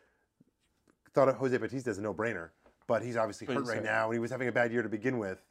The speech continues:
Speaker 2: But part of me thought, I, I, I did make some selections based on defense, and obviously defense is important. Part of me wonders if that matters less because, uh, listen, I'll be honest, it's gonna be Clayton Kershaw.
Speaker 1: <laughs>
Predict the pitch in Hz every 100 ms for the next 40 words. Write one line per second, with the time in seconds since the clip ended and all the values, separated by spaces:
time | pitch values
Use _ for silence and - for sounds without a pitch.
0 | - 175 - - 185 233 220 135 120 113
1 | 117 - 120 - 131 117 131 123 - 131
2 | 123 - 117 - 123 117 113 117 110 107
3 | 107 165 180 110 104 110 104 107 107 110
4 | 113 110 120 - - _ - 202 233 160
5 | 151 135 117 127 120 117 113 110 113 110
6 | - 113 107 104 - _ _ 147 - _
7 | - - - 123 - 104 120 113 110 110
8 | - 143 - 180 120 113 117 - 110 -
9 | 110